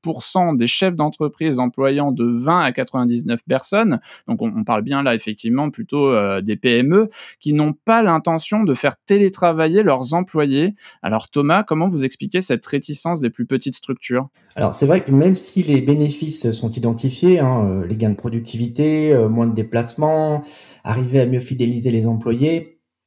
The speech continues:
Speaker 2: en leur proposant plus de flexibilité dans le travail, on, on voit quand même que, qu'il existe des disparités. Je pense que la, la première, elle est structurelle. C'est-à-dire qu'il y a beaucoup de P M E qui sont sur des secteurs où le télétravail n'est pas forcément pertinent.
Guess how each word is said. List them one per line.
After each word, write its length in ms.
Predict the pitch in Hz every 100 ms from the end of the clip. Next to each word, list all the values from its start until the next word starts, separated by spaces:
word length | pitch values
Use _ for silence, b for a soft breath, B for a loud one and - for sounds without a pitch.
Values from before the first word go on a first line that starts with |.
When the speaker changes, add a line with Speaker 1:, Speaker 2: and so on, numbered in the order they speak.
| _ _ -
Speaker 2:
en 80 | -
leur 160 | 101 110
proposant 380 | 131 127 120 120
plus 140 | 123
de 100 | 110
flexibilité 560 | 107 113 - 117 113 127
dans 140 | 113
le 40 | 107
travail, 480 | - 120 156 156 -
on, 140 | 117 117
on 100 | 123
voit 220 | 123 160
quand 140 | 135
même 320 | 139 147 143 -
que, 220 | - 101
qu'il 180 | 95 123
existe 240 | 123 139 147
des 80 |
disparités. 720 | 131 120 - 113 113 147 180 B B B B
Je 80 | _
pense 200 | 180 185
que 40 |
la, 140 | 135 -
la 100 | 123
première, 340 | - 151 175
elle 80 | 139
est 100 | 120
structurelle. 440 | - 123 123 113 98
C'est-à-dire 260 | - 107
qu'il 80 | 107
y 20 |
a 40 | 110
beaucoup 180 | 139 156
de 80 |
P 120 | - 131
M 180 | 131
E 80 | 165
qui 160 | 165 110
sont 120 | 135
sur 160 | 131 117
des 120 | 117
secteurs 480 | 117 113 - 160 135
où 40 |
le 80 | 113
télétravail 480 | 113 113 120 135 113
n'est 180 | 98 -
pas 60 |
forcément 420 | 110 117 - 117 123
pertinent. 540 | 123 - 131 135 -